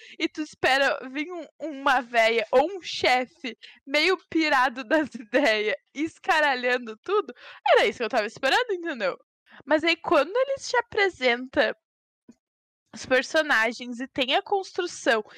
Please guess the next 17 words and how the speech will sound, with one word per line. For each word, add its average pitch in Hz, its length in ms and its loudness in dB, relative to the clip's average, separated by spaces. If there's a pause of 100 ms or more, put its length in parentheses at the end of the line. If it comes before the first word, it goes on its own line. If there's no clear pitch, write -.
(200)
e - 60 4
aí, 277 140 4
diferente 285 580 -2
do 339 80 -10
que 370 120 -6
o - 20 0
Eduardo 285 320 0
fala, 233 340 2
que 247 100 -12
o 240 40 -12
filme 262 260 -4
vai 240 180 0
te - 120 -10
construindo 294 440 -6
pra 262 220 2
te - 180 -8
entender, 240 720 0